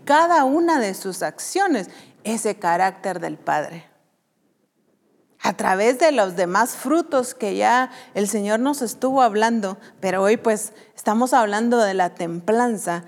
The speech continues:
Ve, podemos ver, si usted quiere ver cada de las, em, historias que la Escritura nos cuenta, que no nos cuenta, mm, casi nada de lo que realmente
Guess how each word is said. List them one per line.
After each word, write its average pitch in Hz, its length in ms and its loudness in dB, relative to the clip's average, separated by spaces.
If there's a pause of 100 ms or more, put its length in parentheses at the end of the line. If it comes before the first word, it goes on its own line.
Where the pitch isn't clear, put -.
(320)
Ve, 226 220 2
podemos 226 760 4
ver, 285 420 4 (140)
si - 140 -4
usted 240 280 0
quiere 294 300 4
ver 262 240 2
cada 302 480 6
de 220 80 4
las, 190 460 -2 (960)
em, 185 680 -4 (1400)
historias 247 720 2
que 220 160 0
la 196 180 4
Escritura 220 760 0
nos 202 480 -6 (320)
cuenta, 277 440 2
que 185 120 -4
no 185 140 -2
nos 320 200 0
cuenta, 180 920 2
mm, 202 320 -4 (100)
casi 247 380 0
nada 226 340 4
de 185 140 0
lo 180 260 -2
que 180 220 -2
realmente 220 1200 0